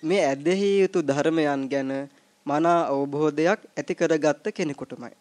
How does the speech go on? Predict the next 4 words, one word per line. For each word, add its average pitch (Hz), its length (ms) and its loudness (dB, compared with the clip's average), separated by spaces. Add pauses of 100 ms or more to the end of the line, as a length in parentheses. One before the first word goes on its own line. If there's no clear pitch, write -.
(880)
දැන් 143 220 -4 (1000)
සද්ධාාවක් 185 800 2
තියෙන 165 300 2
කෙනාගේ 160 680 -2